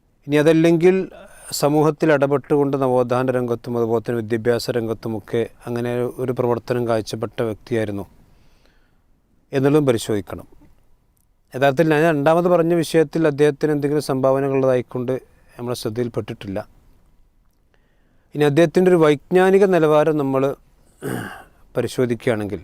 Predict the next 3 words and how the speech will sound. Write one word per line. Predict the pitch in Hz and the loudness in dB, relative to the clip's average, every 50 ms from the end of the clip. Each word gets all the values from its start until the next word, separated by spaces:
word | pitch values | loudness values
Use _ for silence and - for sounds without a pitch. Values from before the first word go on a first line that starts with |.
| - - _ _ _ _ _ _ _ _ _ _ _ _ _ _ _ _ _ _ _ _ _ _ _ _ _ _ | -14 -20 _ _ _ _ _ _ _ _ _ _ _ _ _ _ _ _ _ _ _ _ _ _ _ _ _ _
സാധാരണയായി | - 135 120 120 123 135 143 151 160 175 180 180 175 170 170 175 | -2 0 0 2 4 4 4 4 4 4 4 4 4 4 4 2
മുസ്ലിമീങ്ങളായ | 170 160 139 - - 165 156 160 160 165 165 170 170 165 165 156 156 160 160 151 143 | 2 0 -4 -2 -2 -2 0 2 2 2 2 2 2 4 4 4 4 4 4 4 4
ആളുകൾക്കിടയിൽ | 139 139 143 143 147 147 135 - - 139 147 143 143 | 2 2 0 -2 -2 -4 -4 -4 -2 0 0 -2 -2